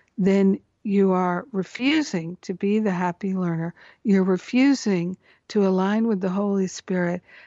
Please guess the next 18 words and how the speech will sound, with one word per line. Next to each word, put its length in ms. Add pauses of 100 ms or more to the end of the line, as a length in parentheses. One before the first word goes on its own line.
(140)
and 280
you 420
are 240
reinforcing 1300
this 180
sense 380
of 180
lack, 540 (280)
attack, 600
limitation, 720
and 180
separation 800 (380)
by 220
your 340
own 220
free 340
will 320
choice. 640